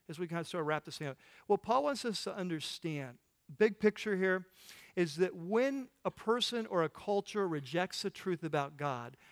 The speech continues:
one of the things that's always impacted quickly is our sexuality.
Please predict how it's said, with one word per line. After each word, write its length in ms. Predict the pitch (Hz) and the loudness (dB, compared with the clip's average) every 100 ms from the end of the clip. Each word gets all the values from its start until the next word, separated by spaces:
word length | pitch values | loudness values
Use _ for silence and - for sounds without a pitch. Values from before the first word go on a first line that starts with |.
| - | -20
one 300 | - 156 214 | -4 4 4
of 80 | 269 | 4
the 60 | 254 | -2
things 260 | - 208 | -2 -2
that's 180 | 165 151 - | -2 -6 -2
always 400 | 185 202 220 208 - | 4 6 6 2 -4
impacted 640 | 190 185 165 147 - 139 | -4 -2 -2 -4 -6 -12
quickly 640 | - - 220 - 139 127 120 _ | -6 -2 -2 0 0 0 -6 _
is 160 | 156 151 | -4 -2
our 100 | 135 | -4
sexuality. 1080 | - 156 - 143 127 131 123 120 - - | -4 -6 -6 -4 -2 -2 -4 -10 -16 -20